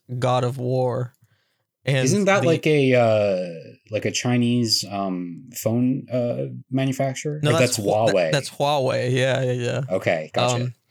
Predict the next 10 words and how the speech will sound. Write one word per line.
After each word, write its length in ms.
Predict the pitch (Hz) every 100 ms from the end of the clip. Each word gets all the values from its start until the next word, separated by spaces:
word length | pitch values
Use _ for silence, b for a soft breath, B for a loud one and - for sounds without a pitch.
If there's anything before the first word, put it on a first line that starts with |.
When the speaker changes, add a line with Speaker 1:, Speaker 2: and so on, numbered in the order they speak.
| B B B
Speaker 1:
so 160 | -
this 180 | 165 175
website 400 | 170 175 - 156
is 160 | 143 135
called 300 | - 147 127
the 100 | 135
gnostic 540 | 175 143 151 - 123
dread 540 | 123 131 135 127 120 123
dot 260 | 120 117
com. 520 | - 131 120 113 117